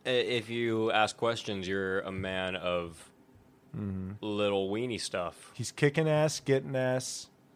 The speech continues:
Speaker 2: You know, that's just what he does.
Speaker 1: Yeah, you know. Um, well, I do have one thing to ask you. We could do, like, some final thoughts after if you have anything else, but there's a fuck, marry, kill.
Speaker 2: Okay.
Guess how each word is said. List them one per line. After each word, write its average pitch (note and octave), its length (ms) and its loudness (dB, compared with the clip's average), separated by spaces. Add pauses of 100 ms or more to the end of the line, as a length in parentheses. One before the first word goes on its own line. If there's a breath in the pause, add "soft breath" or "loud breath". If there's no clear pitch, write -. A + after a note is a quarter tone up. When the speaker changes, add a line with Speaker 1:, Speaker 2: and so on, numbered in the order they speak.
(360 soft breath)
Speaker 2:
You A#2 140 -6
know, B2 200 0
that's A#2 220 0
just - 160 -8
what C#3+ 120 -2
he D3 60 -4
does. C#3 460 -6 (640)
Speaker 1:
Yeah, - 220 -2
you D4+ 100 -4
know. - 260 -4 (140)
Um, C#3 380 0 (840)
well, E3+ 400 6 (1400)
I C3 80 -2
do F3 140 2
have F3 140 8
one A2 320 4
thing A2 180 0
to G#2 60 -2
ask G2+ 320 0
you. G#2 160 2
We G#2 80 0
could A2 100 -8
do, A2+ 140 2
like, G2 100 4
some F#2+ 160 -4
final F#2 320 2
thoughts F#2+ 320 2
after F#2+ 260 4
if F2 80 -4
you F#2+ 60 0
have F#2 140 2
anything F#2 220 0
else, F2+ 220 -2
but F2+ 360 0 (840 soft breath)
there's B2+ 120 -4
a C#3+ 60 -2
fuck, C#3+ 300 4
marry, A#2 300 2
kill. G2+ 400 2 (500)
Speaker 2:
Okay. G#2 320 -10